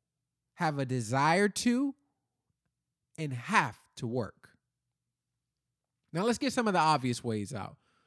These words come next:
Like, in order to eat, like, we would still have to work the ground to produce, um, um, new food for us to eat,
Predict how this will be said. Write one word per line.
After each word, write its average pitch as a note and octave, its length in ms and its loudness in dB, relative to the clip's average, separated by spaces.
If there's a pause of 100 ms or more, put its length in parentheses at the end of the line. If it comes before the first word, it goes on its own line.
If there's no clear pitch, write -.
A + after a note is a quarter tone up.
(180)
Like, C3+ 300 -8 (260)
in F#3 120 -4
order A3+ 200 0
to - 180 -8 (100)
eat, D#3 380 -6 (140)
like, B2+ 180 -8
we F#3 100 0
would F#3+ 120 -2
still G3+ 160 0
have E3 140 2
to C#3+ 60 -2
work B2+ 240 -2
the A#2+ 80 -8
ground A#2 360 -4 (220)
to B2 80 -8
produce, C3+ 520 0 (500)
um, G#2+ 380 -10 (300)
um, A2 320 -16 (240)
new D#3+ 280 -4 (140)
food D#3 380 2 (140)
for C#3+ 200 -8
us B2+ 140 -6
to - 140 -14
eat, C3 260 -6